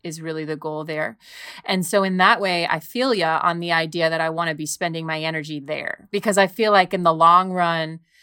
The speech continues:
that's, uh, that's the thing that's gonna allow me to have that flexibility. But I can't, right? I can't, like, not do the other things that pay my bills or the other things that build the relationships, because those are the things that will also allow,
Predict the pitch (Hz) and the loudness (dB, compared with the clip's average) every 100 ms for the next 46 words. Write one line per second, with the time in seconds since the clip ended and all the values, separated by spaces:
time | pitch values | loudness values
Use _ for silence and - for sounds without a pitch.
0 | _ - 170 170 170 - - - 170 160 | _ -6 2 4 4 -2 -10 -4 -2 -2
1 | 151 - 175 165 - _ _ _ _ - | -2 -4 -4 -4 -10 _ _ _ _ -14
2 | 180 170 - 190 170 165 160 - 170 156 | -12 -8 -6 -4 -4 -4 -4 -6 -6 -2
3 | 151 156 156 156 147 - 160 - 135 - | -2 0 -2 -2 -6 -6 -6 -6 -8 -10
4 | 160 - 170 185 180 185 196 - 233 185 | -10 -10 -6 -4 -2 0 0 0 -2 -2
5 | 175 - 247 247 269 240 220 196 180 180 | -4 0 2 2 0 0 0 0 2 4
6 | 180 175 - _ 180 _ 190 190 180 175 | 4 2 -4 _ -20 _ -4 -2 -2 -4
7 | 175 202 320 - 208 180 - 185 170 165 | 0 4 4 2 -4 -4 -4 -4 -2 -2
8 | 175 220 220 190 170 170 208 202 175 165 | 2 2 2 -2 -4 -4 -4 -6 -8 -8
9 | 165 170 165 170 220 233 - 185 - 165 | -6 -6 -6 -6 -6 -6 -6 -8 -8 -12
10 | - 160 175 170 180 170 170 151 160 151 | -12 -10 -8 -8 -8 -10 -10 -10 -8 -8
11 | 160 - 160 - - - - 156 160 160 | -8 -6 -6 -8 -12 -12 -8 -2 0 0
12 | - | -4